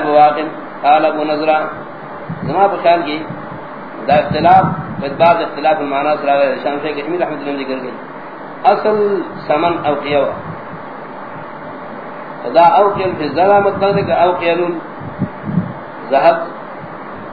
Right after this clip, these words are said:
د دې وجه څوک اوقیه الفضه ذکر کوي، نو دا غي مقدار څلوېښت روپۍ وي، ځکه دا غي سره برابر دي. او کله تعبیر په لسو دینارو سره کې دا برابر دي. او بعضې دنه اوقیه الذهب اخلي،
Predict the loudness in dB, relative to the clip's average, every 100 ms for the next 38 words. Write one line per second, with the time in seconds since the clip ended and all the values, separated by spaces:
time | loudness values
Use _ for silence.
0 | -14 -14 -10 -2 4 6 6 2 2 2
1 | 4 2 2 -2 -2 -6 -6 0 0 2
2 | 2 2 2 0 -2 -10 -12 -12 -12 -12
3 | -12 -14 -14 -12 -12 -8 2 4 6 4
4 | 0 4 6 6 4 0 -2 -4 0 2
5 | 2 0 -2 2 4 4 2 2 4 4
6 | 0 -4 -8 -12 -8 -8 -6 -4 -2 2
7 | 4 4 4 2 2 4 4 2 -4 -10
8 | -12 -6 0 2 0 0 2 2 2 0
9 | -2 -2 2 2 4 2 2 -2 -6 -12
10 | -12 -12 -12 -12 -12 -12 -14 -12 -12 -4
11 | 2 4 4 2 0 2 4 4 2 0
12 | -2 2 6 8 6 2 -4